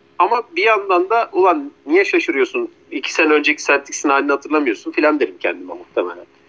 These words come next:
Yani Celtics'te, e, o, e, şeyi kesinlikle bulamıyorum yani o, o bana güven verecek.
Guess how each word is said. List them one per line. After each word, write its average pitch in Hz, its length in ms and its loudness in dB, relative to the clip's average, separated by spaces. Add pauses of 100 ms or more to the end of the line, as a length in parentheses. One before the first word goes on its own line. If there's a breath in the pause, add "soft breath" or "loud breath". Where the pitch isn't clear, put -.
(360 soft breath)
Yani 127 160 2 (100)
Celtics'te, - 1120 -2 (280)
e, - 40 -14 (1200)
o, 175 240 4 (300)
e, 131 400 -2
şeyi 160 500 2 (100)
kesinlikle 175 640 0
bulamıyorum 120 520 2
yani 90 220 -2
o, 98 160 -2 (160)
o 110 180 2
bana 101 180 2
güven 101 380 0 (300)
verecek. 95 400 0